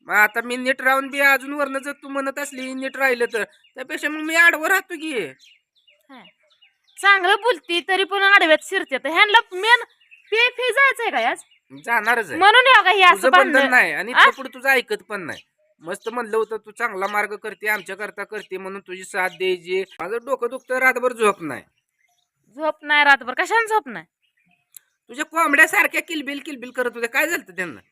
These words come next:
Speaker 2: ती तर चालता.
Speaker 1: आणि ही निवांत झोपली. मला म्हणते, "जावा की बघा, जावा."
Speaker 2: आणि
Speaker 1: काय झालंय ती?
Speaker 2: आ,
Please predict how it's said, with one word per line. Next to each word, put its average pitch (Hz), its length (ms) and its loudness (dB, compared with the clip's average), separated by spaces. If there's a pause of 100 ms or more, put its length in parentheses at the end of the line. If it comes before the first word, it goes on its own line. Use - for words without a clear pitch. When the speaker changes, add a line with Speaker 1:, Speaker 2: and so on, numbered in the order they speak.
(260)
Speaker 2:
ती 294 120 -10
तर 370 220 -2
चालता. 330 440 -2 (920)
Speaker 1:
आणि 165 140 -12
ही 208 100 -4
निवांत 269 360 -4
झोपली. 277 320 -6
मला 220 200 0
म्हणते, 262 240 -12
"जावा 240 240 -4
की 359 100 -6
बघा, 190 200 -8
जावा." 190 220 -10 (180)
Speaker 2:
आणि - 180 -18
Speaker 1:
काय 175 160 0
झालंय 185 260 -4
ती? 98 180 -20 (180)
Speaker 2:
आ, 330 40 -2